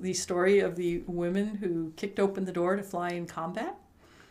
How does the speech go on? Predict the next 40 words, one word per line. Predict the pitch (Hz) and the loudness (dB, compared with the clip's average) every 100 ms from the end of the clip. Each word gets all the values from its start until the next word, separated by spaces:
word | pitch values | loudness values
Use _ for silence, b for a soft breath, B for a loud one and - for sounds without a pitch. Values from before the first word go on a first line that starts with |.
| b - | b -6
Um, | 170 165 165 170 | -4 -4 -6 -6
so | - 180 | -4 -4
it's | 180 - | -4 -2
the | 196 | -2
story | 190 - 196 190 | 0 2 4 6
of | 185 185 - | 4 2 0
mo-, | 196 254 - - | 4 4 0 0
mostly | 262 349 349 | 2 6 4
the | 254 | 4
s-, | - - | 0 -4
military | 202 202 208 202 214 196 190 | 4 6 6 4 6 4 4
aviators, | 185 185 175 180 175 175 | 2 4 4 6 4 4
women | 214 247 226 | 6 6 6
military | 202 185 180 185 175 170 - | 4 4 2 -4 -2 -2 0
avi-, | 175 175 170 170 - - | 0 2 -2 -4 -10 -4
aviators | - 196 196 170 180 175 180 - B B | 0 2 2 2 2 2 0 -4 B B
of | 196 | 0
the | 185 | 2
seventies | - 190 190 190 175 | 2 4 4 2 -2
and | 175 160 | -4 -4
eighties | 175 180 170 160 175 - b b b | -2 0 -2 -2 -4 -10 b b b
who | b 208 190 180 175 170 - | b 6 6 6 4 2 -2
were | 190 190 | 4 4
the | 185 | 4
first | 220 202 196 | 2 2 2
women | 180 190 185 | 2 4 2
in | 175 | 0
the | |
military | 170 170 170 180 | 0 0 0 -2
to | 170 | -2
fly | 165 - 175 165 | -4 -2 0 0
as | 165 165 165 | -2 -4 -4
military | 180 175 170 170 | -4 -4 -4 -4
pilots, | 160 - 165 160 160 160 - b b b | -4 -4 -4 -4 -4 -6 -12 b b b
were | 190 | 4
restricted | 180 180 226 202 196 | 4 4 2 2 -2
from | - 170 | -4 -4
flying | 185 180 175 | 0 0 0
in | 170 | -4
combat, | - 170 165 160 156 160 | -6 -6 -4 -4 -4 -6